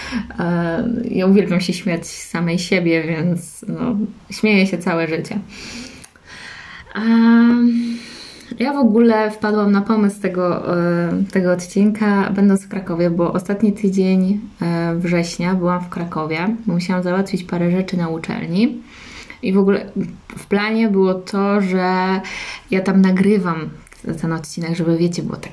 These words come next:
klimatycznie. Nagrywam odcinek o Krakowie w Krakowie. No ale wyszło jak wyszło i <laughs> już nie jestem w Krakowie, no bo sytuacja jest jaka, jaka jest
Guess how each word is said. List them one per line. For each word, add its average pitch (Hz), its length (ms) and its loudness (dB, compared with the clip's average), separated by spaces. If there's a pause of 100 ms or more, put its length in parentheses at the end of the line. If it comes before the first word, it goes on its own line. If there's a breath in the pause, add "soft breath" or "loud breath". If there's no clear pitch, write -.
klimatycznie. 165 760 -6 (400)
Nagrywam 160 440 -2
odcinek 160 600 -6
o - 80 -4
Krakowie 156 440 -4
w - 60 -10
Krakowie. 151 500 -4 (500 loud breath)
No 214 120 4
ale 220 240 4
wyszło 220 280 2
jak 196 200 4
wyszło 208 400 2
i 233 200 2 (140)
<laughs> - 220 -2
już 277 140 6
nie 294 120 4
jestem 240 300 2
w 226 40 -2
Krakowie, 202 580 0 (960 loud breath)
no 233 180 6
bo 202 160 4 (320)
sytuacja 190 760 0
jest 175 240 0
jaka, 175 380 -6
jaka 185 360 0
jest 170 480 -4